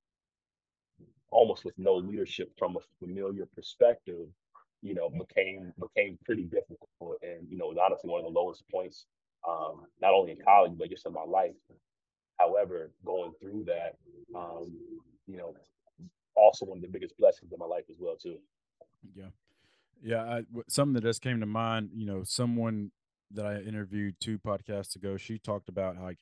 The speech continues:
Speaker 2: her, her difficulty in her college career. And I think it's, like, as you were talking, it made me think about, like, when you go through things as a high school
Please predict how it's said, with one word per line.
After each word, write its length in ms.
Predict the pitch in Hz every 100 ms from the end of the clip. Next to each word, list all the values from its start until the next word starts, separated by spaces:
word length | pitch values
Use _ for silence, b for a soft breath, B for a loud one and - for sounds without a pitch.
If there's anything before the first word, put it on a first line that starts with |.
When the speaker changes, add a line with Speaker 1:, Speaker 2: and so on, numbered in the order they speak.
| -
Speaker 2:
her, 280 | 107 110 - -
her 440 | 101 104 104 101 _ 95
difficulty 840 | 101 - 98 92 101 95 92 87
in 80 | 90
her 160 | 98
college 360 | 101 92 92 85
career. 520 | - 90 90 90 87 - _ _ _ _
And 360 | 95 92 90 87
I 100 | 104
think 260 | 110 170 180
it's, 260 | 143 - 123
like, 440 | 107 98 - - - _ _ - - -
as 160 | 107
you 80 | 120
were 80 | 131
talking, 360 | - 127 113 110
it 40 |
made 160 | 110 117
me 100 | 113
think 200 | 117 110
about, 220 | 101 98
like, 180 | 98 87
when 140 | 101
you 100 | 120
go 200 | 143 131
through 180 | 127 123
things 340 | - 113 113 95
as 120 | 85
a 80 | 82
high 180 | 104
school 460 | 110 - 92 90 87